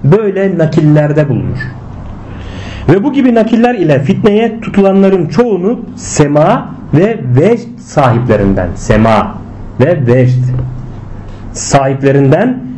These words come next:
ve üzerine vehim ve hayal galip olan kimselerden bulursun. İşte vecde geldim,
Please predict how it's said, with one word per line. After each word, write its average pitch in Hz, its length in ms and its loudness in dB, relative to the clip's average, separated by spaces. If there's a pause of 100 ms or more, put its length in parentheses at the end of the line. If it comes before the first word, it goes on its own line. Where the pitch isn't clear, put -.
ve 190 120 2
üzerine 185 500 0
vehim 214 340 2
ve 233 80 2
hayal 202 440 2
galip 190 280 2
olan 202 280 2
kimselerden 160 880 2
bulursun. 107 420 -2 (920)
İşte - 260 0 (360)
vecde 127 300 2
geldim, 120 400 0